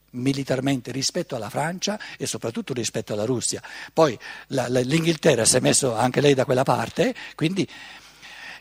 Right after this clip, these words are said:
il risultato della Prima Guerra Mondiale è di un popolo tedesco distrutto. La pace di Versailles, che poi, eh, la pace per modo di dire, no?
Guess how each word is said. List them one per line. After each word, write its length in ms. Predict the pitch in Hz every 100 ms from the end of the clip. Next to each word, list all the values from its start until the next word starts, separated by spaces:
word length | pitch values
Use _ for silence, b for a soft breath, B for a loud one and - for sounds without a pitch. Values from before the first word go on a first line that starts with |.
| -
il 180 | 196 196
risultato 580 | 208 226 214 254 269 196
della 160 | 180
Prima 240 | 180 208 170
Guerra 220 | 170 156
Mondiale 640 | 151 151 139 87 107 123
è 140 | 170 180
di 100 | 190
un 160 | 180
popolo 340 | 208 214 180 170
tedesco 560 | 170 220 233 - 185
distrutto. 1160 | 123 131 247 277 - - 269 262 - - 175 139 _ _ _ _ _ _
La 100 | 117
pace 300 | 131 175 -
di 100 | 156
Versailles, 580 | 147 147 - 123 98 113
che 120 | -
poi, 340 | 107 131 107 -
eh, 300 | - 95 101 113 - _ _
la 100 | 127
pace 380 | 117 104 120 104
per 160 | 98
modo 320 | 104 98 101
di 160 | 101 101
dire, 280 | 120 92 - b b
no? 120 | -